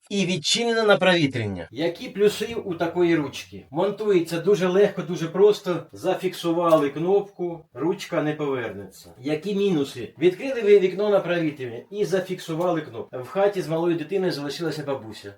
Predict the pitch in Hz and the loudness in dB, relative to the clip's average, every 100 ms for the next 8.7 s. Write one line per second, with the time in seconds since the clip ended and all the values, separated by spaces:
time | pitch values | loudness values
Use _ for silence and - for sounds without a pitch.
0 | - 160 202 202 175 175 185 190 196 190 | -10 -4 0 0 0 -4 -2 0 0 -4
1 | - 170 165 180 160 156 156 151 196 190 | -4 -6 -2 0 0 0 0 0 0 0
2 | 170 117 175 202 165 135 127 160 165 170 | -4 -8 -6 -4 -4 -4 -4 -2 2 2
3 | 156 190 226 - - - 135 175 165 165 | 0 -4 -4 -4 -4 -4 0 0 0 2
4 | 185 175 151 135 - 147 165 151 - - | 4 6 4 0 -4 0 4 4 2 -10
5 | - 139 151 - 160 156 143 143 147 139 | -10 -6 -4 -4 -2 -2 -4 -6 -4 -4
6 | 180 196 190 156 131 139 147 170 170 - | 2 4 4 2 -2 -6 -2 -2 -4 -4
7 | 156 170 185 170 151 143 147 151 165 151 | 0 2 4 2 0 -2 -4 -2 -2 -2
8 | - 147 135 135 156 180 180 | -4 -6 -6 -6 -2 -2 -4